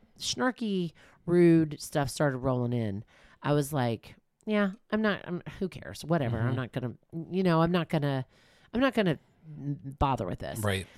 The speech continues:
Speaker 1: And then when it kept happening, uh, there were things that were being said that were like,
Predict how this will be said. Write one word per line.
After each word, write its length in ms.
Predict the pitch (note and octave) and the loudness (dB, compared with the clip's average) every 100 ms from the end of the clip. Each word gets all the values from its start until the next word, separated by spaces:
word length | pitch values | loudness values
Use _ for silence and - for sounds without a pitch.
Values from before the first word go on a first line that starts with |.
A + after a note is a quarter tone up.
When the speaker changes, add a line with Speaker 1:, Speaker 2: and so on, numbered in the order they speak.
| - - | -10 0
Speaker 1:
And 140 | A3 | 4
then 120 | C4+ | 4
when 100 | D#4+ | 4
it 120 | C4 - | 2 -2
kept 300 | - G#3 F3 | -2 0 0
happening, 640 | D3+ - A#2 A2 F#2 C3 - _ - - | 0 0 -2 -4 -4 -6 -10 _ -20 -6
uh, 100 | - - - | -2 -2 0
there 220 | F#3 G#3 | 4 4
were 200 | F#3+ F#3 | 4 0
things 400 | - G#3 A#3 B3+ | 0 0 0 0
that 120 | - | -2
were 80 | F3+ | 0
being 200 | E3 D#3+ | 0 0
said 240 | D#3 D3 | 0 -2
that 120 | C#3+ - | 0 -2
were 120 | C#3+ | -2
like, 360 | C#3 B2 A#2 | -2 -2 -6